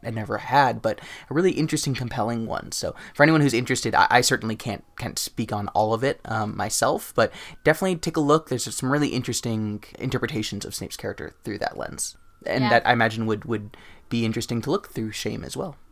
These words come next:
Speaker 2: Yeah, yeah, that would be super fascinating.
Speaker 1: Yeah. But I suppose we should go on to our next segment.
Speaker 2: Yeah, so what,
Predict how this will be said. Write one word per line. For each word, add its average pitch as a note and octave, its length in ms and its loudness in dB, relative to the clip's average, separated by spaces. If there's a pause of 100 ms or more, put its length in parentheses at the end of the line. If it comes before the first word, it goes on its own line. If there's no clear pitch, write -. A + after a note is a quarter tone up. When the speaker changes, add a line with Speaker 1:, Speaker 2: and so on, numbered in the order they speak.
(260)
Speaker 2:
Yeah, A#3+ 280 -2 (280)
yeah, G#3+ 300 -6 (120)
that - 280 -8
would G3+ 260 -12
be - 220 -10 (300)
super G#3 360 -12
fascinating. - 840 -6
Speaker 1:
Yeah. - 80 -18 (1300)
But F3+ 280 4 (100)
I B2 60 -8
suppose - 340 -6 (160)
we - 40 -12
should - 120 -14
go A2+ 120 -6
on A2+ 120 -8
to B2 340 -8 (120)
our - 80 -10
next G#2 220 -6
segment. C3 340 -12 (120)
Speaker 2:
Yeah, C#4+ 260 -4
so A#3+ 220 -8
what, B3 180 -8